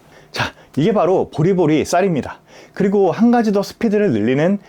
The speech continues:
그 생각이 여기 백스윙 탑과 임팩트 때까지 요 구간 있잖아요. 이 구간을 최대한의 속도로 와본다고 생각을 해보세요. 힘을 줘서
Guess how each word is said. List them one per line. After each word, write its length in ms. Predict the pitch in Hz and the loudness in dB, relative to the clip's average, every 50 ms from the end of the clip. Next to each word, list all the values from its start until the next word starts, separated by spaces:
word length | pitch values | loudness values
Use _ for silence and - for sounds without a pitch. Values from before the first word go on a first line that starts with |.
| - _ | -20 _
그 240 | - - 127 123 117 | -6 -4 -2 -2 -2
생각이 680 | 117 - 226 247 247 233 175 135 - 175 127 80 - - - - - - - - | -2 0 2 2 2 2 0 -2 -2 -2 -2 -4 -6 -10 -20 -20 -20 -10 -6 -4
여기 120 | 113 113 | -4 -2
백스윙 440 | - - 202 - - - 220 196 175 | -2 -4 -6 -4 -2 -2 -2 -2 -2
탑과 520 | - 220 220 - - - 120 127 175 - - - - - - _ - | -4 -8 -10 -6 -4 -2 -2 -2 -2 -6 -10 -20 -20 -20 -14 _ -4
임팩트 420 | 143 156 160 - 208 - - 185 | -2 0 0 0 -2 -2 -2 -4
때까지 540 | - 147 123 - 120 110 110 131 139 110 - - - - - - _ - | -2 -4 -4 -2 -2 -2 -2 0 -2 -2 -4 -6 -14 -20 -20 -10 _ -2
요 160 | 135 165 180 | 0 0 0
구간 280 | 180 - - 147 139 113 | -2 -4 -4 -4 -2 -2
있잖아요. 420 | 90 - - 110 101 92 107 151 - _ - - _ | -4 -4 -4 -4 -4 -4 -6 -6 -8 _ -20 -12 _
이 140 | - 143 170 | -2 -2 -2
구간을 520 | 175 - - 117 110 117 120 147 139 95 - | -2 -2 -4 -2 -2 0 0 0 -2 -2 -4
최대한의 720 | - - - 233 220 226 240 220 214 202 208 220 254 269 - - - - - _ _ - | -6 -4 -4 -2 0 0 0 2 2 2 2 2 0 -2 -4 -10 -20 -20 -20 _ _ -12
속도로 600 | - - 214 - - 196 175 185 214 262 262 247 - _ _ _ _ _ _ _ - - - - | -8 -8 -6 -4 -2 0 0 0 0 0 -2 -4 -8 _ _ _ _ _ _ _ -20 -20 -10 -6
와본다고 560 | 107 110 120 135 156 156 139 127 107 143 151 | -4 -4 -2 -2 -2 0 0 -2 -2 -4 -6
생각을 360 | 156 - 208 196 185 165 156 | -4 -2 -2 0 0 0 0
해보세요. 340 | 165 202 196 175 151 120 - - - _ - - - - - - - - | 0 -2 -2 -2 -2 -6 -6 -8 -12 _ -20 -20 -20 -20 -20 -20 -20 -8
힘을 300 | - - 240 254 247 233 | -2 0 2 2 2 0
줘서 420 | - 120 113 - 175 165 - - | -2 -4 -4 -2 -2 -4 -4 -8